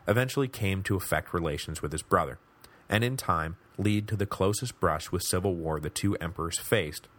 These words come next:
during their decade in office together. The various Eastern exiles,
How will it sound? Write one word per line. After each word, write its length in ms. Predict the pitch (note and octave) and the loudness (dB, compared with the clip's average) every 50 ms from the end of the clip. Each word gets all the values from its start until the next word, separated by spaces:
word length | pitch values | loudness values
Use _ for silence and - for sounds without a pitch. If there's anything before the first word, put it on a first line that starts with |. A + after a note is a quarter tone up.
| - | -2
during 220 | - F#2+ F2+ F2+ F#2 | 2 2 2 2 2
their 160 | F#2+ F#2+ F#2 | 0 0 0
decade 400 | F2+ - C2 C#2+ - - D2+ D2+ | 0 -2 -4 -4 -4 -4 -4 -4
in 120 | D2+ D2 | -2 -2
office 340 | D2 C2 - - - - - | -4 -4 -6 -6 -8 -8 -8
together. 420 | - - E2+ F2 F2 E2 - - - - _ - _ _ _ _ - - _ - - - - _ - _ _ _ - _ _ _ _ _ _ - _ _ - - - - - - - - - - - - - - - - - | -6 -4 0 2 2 2 0 -2 -10 -12 _ -20 _ _ _ _ -20 -20 _ -20 -20 -20 -20 _ -20 _ _ _ -20 _ _ _ _ _ _ -20 _ _ -20 -20 -20 -20 -20 -20 -20 -20 -20 -20 -20 -20 -20 -18 -18 -2 2
The 80 | - D#3 | 4 4
various 360 | D#3 G3 G#3+ A#3 A3+ G3 - - | 4 4 2 2 0 -2 -2 0
Eastern 300 | - C3+ A#2+ - A2+ G2+ | 0 0 2 2 0 0
exiles, 580 | - D#2 E2+ - - - E2 D#2 D#2+ D#2+ - - | 0 0 -2 0 2 2 2 4 2 0 -4 -8